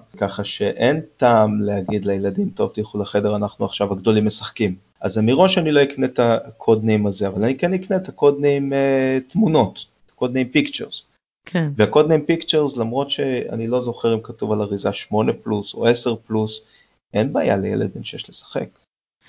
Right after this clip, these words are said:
Speaker 2: אני חושב שאפילו כתוב ארבע עשרה, אתה יודע?
Speaker 1: אני לא זוכר מה כתוב, אבל אין
Speaker 2: Mm.
Speaker 1: שום בעיה לילד לשחק. בסוף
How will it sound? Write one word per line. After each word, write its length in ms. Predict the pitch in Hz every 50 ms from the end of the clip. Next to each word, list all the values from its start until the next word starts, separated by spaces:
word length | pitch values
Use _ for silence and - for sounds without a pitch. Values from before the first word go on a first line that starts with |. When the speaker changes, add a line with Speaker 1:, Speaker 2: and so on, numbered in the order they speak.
| _ _ -
Speaker 2:
אני 80 | 180 165
חושב 120 | - -
שאפילו 300 | - 180 - - 170 170
כתוב 320 | - - - - 165 165 160
ארבע 360 | 151 139 139 127 147 143 139
עשרה, 380 | 151 151 147 - - - 139 139 117 - _ _
אתה 100 | _ -
יודע? 240 | 139 131 135 139 -
Speaker 1:
אני 160 | 202 - -
לא 280 | 104 110 110 120 127 123
זוכר 340 | 120 120 123 - - 123 123
מה 140 | 117 117
כתוב, 400 | 113 - 123 120 - 156 151 131
אבל 220 | - 90 - 120 -
אין 200 | - 117 131 147 143 139 139 139 139 139
Speaker 2:
Mm. 40 | 135
Speaker 1:
שום 360 | 131 - - - 127 143 165
בעיה 220 | 170 175 170 160 147
לילד 240 | 139 139 143 143
לשחק. 400 | 147 143 143 - - - 156 147
בסוף 420 | 120 104 104 95 - 151 147 147